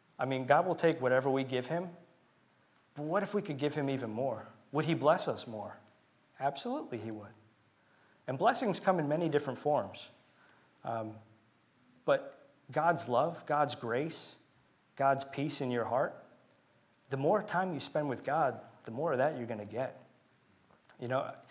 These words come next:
you read about some of the prophets in the Bible, like Elijah, right? And like Noah, and, uh, just some of the, the big figures in the Bible, like David. You know, how many hours a week were they giving God?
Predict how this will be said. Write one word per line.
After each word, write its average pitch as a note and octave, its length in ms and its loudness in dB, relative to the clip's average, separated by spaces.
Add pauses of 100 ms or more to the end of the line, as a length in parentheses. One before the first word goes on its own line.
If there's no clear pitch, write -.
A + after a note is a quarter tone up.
(140)
you C3 80 -2
read F3 180 2
about D3+ 220 10
some D#3 160 2
of C3 40 0
the B2 80 2
prophets C#3+ 460 0
in B2+ 80 -4
the A2+ 60 -4
Bible, A2 400 -4 (560)
like G#2+ 160 -6
Elijah, A#2 520 4 (100)
right? B2+ 280 0
And A2+ 100 -10
like F#2+ 200 -12
Noah, A#2+ 400 2
and, F#2+ 80 -14 (680)
uh, G#2+ 200 -8
just B2 180 -4
some D#3 140 6
of C3+ 80 2
the, A#2+ 220 6
the A#2+ 80 -4
big B2 220 0
figures C3 340 0
in B2+ 40 -6
the A2 80 -6
Bible, A2+ 260 2
like G2 160 -8
David. B2+ 460 -2 (200)
You B2+ 100 -4
know, C#3+ 120 0
how D#3+ 160 6
many F3 200 4
hours D#3 280 6
a B2+ 40 -2
week D#3 220 -2
were A2 100 -4
they C#3+ 140 0
giving G2+ 300 -8
God? G2 280 -10